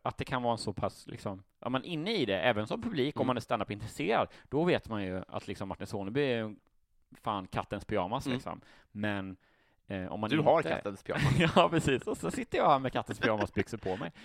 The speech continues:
Speaker 1: Eh, ja, nej, men det är helt sjukt. Jag ska bli bättre på att förstå min stora dag, eh, faktorn i, i mina stories.
Speaker 2: Ja, men det är också din framgångsrecept kanske,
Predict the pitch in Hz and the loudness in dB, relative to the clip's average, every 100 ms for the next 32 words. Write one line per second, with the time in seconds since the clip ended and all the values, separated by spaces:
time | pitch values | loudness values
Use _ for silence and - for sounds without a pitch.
0 | - - - 104 104 104 104 - _ _ | -16 -16 -6 0 2 2 -2 -8 _ _
1 | _ _ - 139 156 - 170 196 202 156 | _ _ 4 6 4 2 -2 2 4 4
2 | - 156 143 165 180 175 165 160 - - | 6 2 4 0 2 2 4 2 0 -4
3 | 147 120 110 - 117 135 - 127 107 101 | 2 4 4 2 -2 -2 -2 0 2 2
4 | 98 - 113 107 - 107 104 120 113 98 | 0 -2 -6 -6 -2 0 2 4 4 4
5 | 92 95 92 95 95 92 90 - - 62 | 2 -2 0 0 -2 -4 -8 -10 -10 -8
6 | - 110 - - - 127 120 107 - 101 | -10 -6 -2 -2 -2 -2 -2 -4 -4 -2
7 | 95 90 _ _ - - - _ 110 107 | -2 -6 _ _ -20 -20 -20 _ -4 -2
8 | 101 101 95 98 104 101 - - 95 - | 0 -2 -2 -2 -4 -6 -6 -4 -4 -4
9 | - 101 98 - - 120 135 131 135 131 | 2 6 6 4 -2 2 2 0 -2 -2
10 | 127 120 101 107 107 107 135 - - - | -2 -4 -4 -8 -6 -6 -6 -8 -10 -10